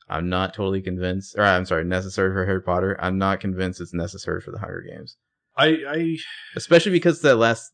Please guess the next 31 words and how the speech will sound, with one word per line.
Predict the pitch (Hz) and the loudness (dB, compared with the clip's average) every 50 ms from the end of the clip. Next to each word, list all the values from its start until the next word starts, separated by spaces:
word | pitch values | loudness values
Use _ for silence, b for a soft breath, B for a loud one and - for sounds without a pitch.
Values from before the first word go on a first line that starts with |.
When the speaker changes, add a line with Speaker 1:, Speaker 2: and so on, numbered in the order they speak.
| - - | -10 -2
Speaker 1:
book | - 117 110 - | -2 -2 -2 -2
was | 113 107 - | -6 -8 -6
so | - 107 95 92 | -4 -4 -4 -4
bad, | 95 - 85 87 87 92 98 98 | -2 -2 -2 0 0 0 -2 -2
it | 92 87 | -4 -6
seemed | - - 98 92 | -6 -8 -6 -4
like | 92 92 90 - | -4 -4 -4 -6
a | 87 | -8
good | - 87 92 90 | -4 -4 -2 -2
opportunity | 90 90 - 95 85 - - 87 85 85 87 92 95 90 | -2 -4 -4 -6 -8 -6 -6 -4 -4 -4 -4 -4 -6 -6
to, | - 87 80 | -6 -6 -4
like, | 80 80 76 85 - _ _ _ _ _ _ _ _ _ _ _ | -2 -2 -4 -4 -8 _ _ _ _ _ _ _ _ _ _ _
rewrite | - - 85 87 87 82 78 80 85 85 95 | -10 -4 -2 -2 0 2 2 4 4 4 2
it | 101 - | 0 0
a | - 107 | 0 -2
little | 104 104 104 107 | 0 0 0 -2
for | 104 - 120 | -2 -2 -4
the | 110 107 104 | -4 -4 -4
screen | - - 110 104 107 110 113 110 | -6 -4 -2 0 0 0 0 0
and, | 95 87 | 0 -2
like, | 104 90 90 | -2 -4 -2
make | 92 92 92 92 | -2 -4 -4 -4
it | 101 73 - | -6 -4 0
better. | 87 85 - 92 101 110 - _ _ _ _ _ _ _ _ _ _ _ _ _ _ | 0 0 2 0 0 -2 -4 _ _ _ _ _ _ _ _ _ _ _ _ _ _
Speaker 2:
Well, | - 180 202 196 | -2 0 0 2
the, | 202 214 | 2 2
Speaker 1:
Like | 202 190 190 190 _ _ _ _ _ _ _ _ _ _ | 0 0 -4 -8 _ _ _ _ _ _ _ _ _ _
Speaker 2:
the | 147 151 | -6 -6
book | 147 - 214 220 214 | -2 0 0 2 0
is | 175 127 | 0 -6
bloated. | 117 _ - 107 104 107 110 107 104 - | -6 _ -8 -6 -6 -6 -6 -8 -12 -16